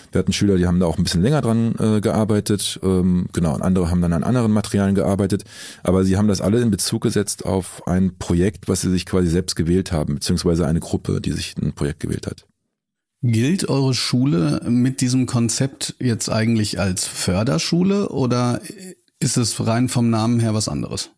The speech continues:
Speaker 1: Nee, das ist, äh, nie eine Förderschule gewesen. Ähm, ich hab an der Schule des gemeinsamen Unterri-, im geme-, gemeinsamen Unterricht gearbeitet.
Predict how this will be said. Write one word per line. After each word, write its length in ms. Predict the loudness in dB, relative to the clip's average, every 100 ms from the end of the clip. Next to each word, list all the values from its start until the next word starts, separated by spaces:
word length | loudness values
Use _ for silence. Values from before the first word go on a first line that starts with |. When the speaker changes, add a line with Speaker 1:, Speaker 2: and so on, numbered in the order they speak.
| _ _ _ -4
Speaker 1:
Nee, 200 | 2 4
das 160 | 4 2
ist, 320 | 0 -2 -2
äh, 160 | 2 4
nie 140 | 4
eine 100 | 2
Förderschule 480 | 2 2 2 2 2
gewesen. 600 | 2 2 2 2 0 -2 0
Ähm, 360 | 2 4 2 2
ich 200 | 0 0
hab 200 | -2 0
an 60 |
der 80 | 0
Schule 240 | 2 0 0
des 140 | 2
gemeinsamen 480 | 2 4 4 2 2
Unterri-, 320 | 0 0 2
im 180 | 0 -2
geme-, 320 | 0 2 2
gemeinsamen 480 | 2 2 2 2 0
Unterricht 440 | 0 0 -2 -2
gearbeitet. 600 | 0 2 2 0 -2 -6